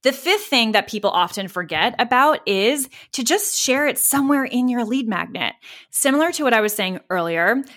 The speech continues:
your lead magnets are actually marketing assets. So when you share a lead magnet, the last page of your lead magnet, if it's a P D F especially, should be promoting what you're selling in some way.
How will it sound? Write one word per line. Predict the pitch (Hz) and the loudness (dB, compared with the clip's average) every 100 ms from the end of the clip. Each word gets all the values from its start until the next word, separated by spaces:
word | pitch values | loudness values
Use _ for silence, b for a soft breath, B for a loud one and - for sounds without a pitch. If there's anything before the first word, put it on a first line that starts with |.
| B | B
your | 214 277 349 | 2 4 4
lead | 277 285 | 2 0
magnets | 240 214 202 196 - | 2 0 0 -6 -6
are | 202 | -6
actually | - 285 - - 196 196 220 - _ _ 403 | -4 -4 -4 -4 0 0 0 -4 _ _ -2
marketing | 415 330 277 | 0 2 2
assets. | 208 202 190 143 - - B B | 2 0 -2 -4 -4 -8 B B
So | - 285 | 0 2
when | 269 311 | 2 0
you | 349 | 2
share | 339 - 302 330 330 | 0 -2 -2 0 0
a | |
lead | 247 262 262 | 0 -2 0
magnet, | 196 170 175 202 254 247 - | 0 -2 -2 -2 -2 -4 -2
the | 247 | 2
last | 247 294 330 - | 4 4 2 -2
page | 311 285 | -2 0
of | 285 | 0
your | 269 | 0
lead | 247 262 | 0 2
magnet, | 226 185 196 233 254 - | 0 0 0 0 0 -2
if | 226 | -2
it's | 262 240 | -2 2
a | 226 220 | 2 2
P | 240 | -2
D | 240 208 | 0 2
F | 185 | 2
especially, | 240 - 175 180 233 262 | 0 -2 -2 -2 -4 -4
should | 254 - 240 | -2 -2 -2
be | 285 | -4
promoting | - 277 226 220 240 233 208 | -4 -2 2 4 4 2 0
what | 175 180 | -2 -2
you're | 240 233 | -2 -2
selling | - 214 214 214 | 0 2 2 2
in | - 196 | 0 -2
some | 196 190 | -2 -2
way. | 180 160 | -2 -2